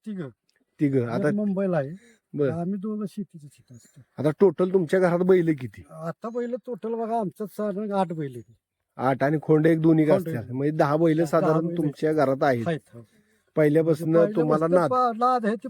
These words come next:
Speaker 1: पहिल्यापासून आहे तेच चाललंय तसं मग आजोबापासून.
Speaker 2: होय.
Speaker 1: नाद परत आहेच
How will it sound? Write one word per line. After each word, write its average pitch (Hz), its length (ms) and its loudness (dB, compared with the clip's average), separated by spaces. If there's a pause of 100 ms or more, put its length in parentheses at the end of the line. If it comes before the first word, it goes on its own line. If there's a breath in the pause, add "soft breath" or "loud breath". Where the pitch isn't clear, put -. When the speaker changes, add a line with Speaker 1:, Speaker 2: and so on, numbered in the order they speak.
Speaker 1:
पहिल्यापासून 240 640 -4
आहे 185 180 -4
तेच 226 260 -12 (580 soft breath)
चाललंय 208 300 0 (100)
तसं - 200 -12
मग 135 200 -12 (280)
आजोबापासून. 139 720 -10
Speaker 2:
होय. 113 480 -4 (300)
Speaker 1:
नाद 160 220 -8 (140)
परत 160 520 -8
आहेच 135 180 -8